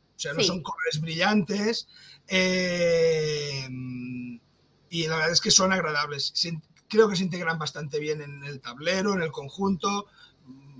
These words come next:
Speaker 1: Yo creo que están muy bien elegidos.
Speaker 2: Claro. Sí, sí, yo creo que está muy guay. Pues creo que por aquí vamos a dejar todo el tema de, ya de campaña y demás. Hemos, bueno, llevamos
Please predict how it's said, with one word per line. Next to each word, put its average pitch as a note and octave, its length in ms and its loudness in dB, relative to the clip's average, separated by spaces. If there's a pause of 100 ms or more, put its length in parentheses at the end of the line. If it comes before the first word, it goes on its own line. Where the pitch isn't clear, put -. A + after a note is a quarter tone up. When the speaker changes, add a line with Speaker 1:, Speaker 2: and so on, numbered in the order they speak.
(540)
Speaker 1:
Yo C#3+ 140 -8
creo D#3 120 0
que E3 60 -2
están C#3+ 240 -4
muy C#3+ 100 -6
bien B2 140 -8
elegidos. - 500 -16 (680)
Speaker 2:
Claro. F3 300 -2 (800)
Sí, A#3 140 -10
sí, - 280 -10
yo G#3+ 160 -4
creo A3 140 -2
que F#3+ 80 0
está F#3+ 240 0
muy F#3+ 160 -4
guay. E3 280 0 (580)
Pues A3 720 4
creo C4+ 180 0
que E4+ 100 2
por D#4+ 140 4
aquí D#4 200 2
vamos D#4 300 2
a D4+ 60 2
dejar C4 340 -2
todo B3 120 0
el A3+ 100 -6
tema A#3 300 -2
de, F#3 540 2
ya F#3+ 120 4
de G3 140 2
campaña F#3+ 680 0
y F#3 100 -4
demás. F#3+ 420 0
Hemos, G#3+ 340 -8
bueno, G3+ 220 -2
llevamos G3+ 340 2